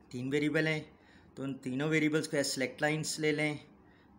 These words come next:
Accordingly तीन select lines अगर होंगी तो एट क्रॉस वन का मल्टीप्लेक्सर यूज़ होगा और उस केस में फिर हम ट्रूथ टेबल बना के accordingly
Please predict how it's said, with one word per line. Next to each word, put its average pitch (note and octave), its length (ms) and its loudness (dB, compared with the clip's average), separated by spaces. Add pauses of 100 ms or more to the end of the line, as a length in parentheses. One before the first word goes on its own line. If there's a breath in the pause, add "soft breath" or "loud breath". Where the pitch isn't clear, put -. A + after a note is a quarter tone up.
(100)
Accordingly C#3+ 600 0 (320)
तीन C3+ 220 -2
select D3 340 -4
lines D3 280 0
अगर C#3+ 160 0
होंगी C#3 280 0
तो C#3 120 -8
एट B2+ 220 -4
क्रॉस D3 260 -4
वन D3 140 -2
का D3 100 -2
मल्टीप्लेक्सर C#3 520 -4
यूज़ C3+ 280 -2
होगा C3 380 0 (920 loud breath)
और C3+ 140 -6
उस D#3 140 -4
केस D3 280 0
में D3 100 -4
फिर C3+ 120 0
हम C3 200 2
ट्रूथ C#3 220 -6
टेबल C#3+ 240 0
बना B2+ 260 0 (120)
के C#3+ 180 0
accordingly C3+ 640 -2